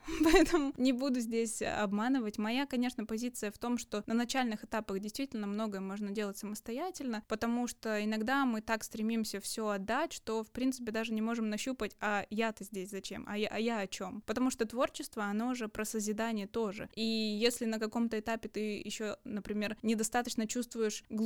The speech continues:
глубину своего проекта и не можешь дизайнеру объяснить, какие цвета ты хочешь видеть в презентации, тебе легче се-, сесть и правда самостоятельно подобрать эти цвета, то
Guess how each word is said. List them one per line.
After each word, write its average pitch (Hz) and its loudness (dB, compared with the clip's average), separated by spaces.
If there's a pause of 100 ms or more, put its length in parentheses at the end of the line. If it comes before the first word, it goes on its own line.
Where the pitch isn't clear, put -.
глубину 254 6
своего 220 0
проекта 220 0
и - 4
не 247 8
можешь 254 4
дизайнеру 208 0
объяснить, 208 -2
какие 254 2
цвета 220 2
ты 277 0
хочешь 226 0
видеть 226 0
в - -20
презентации, 226 0
тебе 208 -6
легче 226 -2
се-, 208 -4
сесть - -2
и - -10
правда 208 -2
самостоятельно 202 -4
подобрать 190 -6
эти - -14
цвета, - -8
то - 0